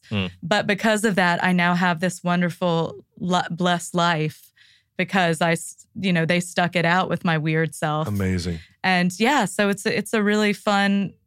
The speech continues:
Speaker 2: fun career.
Speaker 3: So you haven't been on a set in years?
Speaker 2: I haven't been on a set since Angie Tribeca, uh, ended. So before
Speaker 3: Which
Speaker 2: the
Speaker 3: was
Speaker 2: pandemic.
Speaker 3: Rashida's show after Parks.
Speaker 2: Yeah.
Speaker 3: Right.
Speaker 2: So I haven't been on a set since then, I, except for sets for, like,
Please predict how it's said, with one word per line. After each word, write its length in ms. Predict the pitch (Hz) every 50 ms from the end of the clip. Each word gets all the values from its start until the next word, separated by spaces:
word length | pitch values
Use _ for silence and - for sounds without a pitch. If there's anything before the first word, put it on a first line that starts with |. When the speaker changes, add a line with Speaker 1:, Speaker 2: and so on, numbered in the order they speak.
| _ _ _ _
Speaker 2:
fun 340 | - - - 202 202 208 208
career. 540 | - - 202 190 196 208 214 208 196 196 190
Speaker 3:
So 100 | 202 151
you 160 | 135 139 156 165
haven't 180 | 156 143 139
been 160 | 131 127 127
on 120 | 127 123 117
a 80 | 113
set 260 | 107 - - 120 120 107
in 80 | 101 101
years? 560 | 98 95 90 80 73 69 - - - - - - - _
Speaker 2:
I 120 | - 214 233
haven't 180 | 240 262 254
been 140 | 226 269 254
on 160 | 247 233 220
a 40 | 214
set 340 | - - - 196 185 185 -
since 280 | - - 196 180 - -
Angie 320 | 190 185 185 175 180 170
Tribeca, 720 | - 190 180 160 175 170 170 - - 175 160 160 - - - _ - - - - - - _ _ _ _ _ _ _ _ - -
uh, 340 | - 180 170 156 160 151 147 175 - -
ended. 500 | - 180 175 165 165 160 - - 160 - - - _
So 240 | - - - 190 180
before 300 | 160 214 - - 196 190
Speaker 3:
Which 100 | 185 185
Speaker 2:
the 60 | -
Speaker 3:
was 80 | - 175
Speaker 2:
pandemic. 400 | 170 165 - 165 165 156 120 107
Speaker 3:
Rashida's 120 | 104 101 -
show 200 | - 98 92 92
after 200 | 87 - - 78
Parks. 340 | - 90 71 - - - 185
Speaker 2:
Yeah. 300 | 202 185 175 165 156 -
Speaker 3:
Right. 160 | 160 147 -
Speaker 2:
So 240 | - - - 208 190
I 80 | 185
haven't 240 | 196 214 196 226 208
been 140 | 202 202 196
on 160 | 190 185 185
a 60 | 180
set 360 | 175 - - 180 170 - - -
since 280 | - 180 170 160 -
then, 300 | - 175 165 160 156 156
I, 140 | - - 180 180
except 420 | - 202 185 - 226 202 185 - -
for 80 | 180
sets 400 | 165 - - 175 151 170 - -
for, 160 | - - 160
like, 240 | 156 151 147 147 143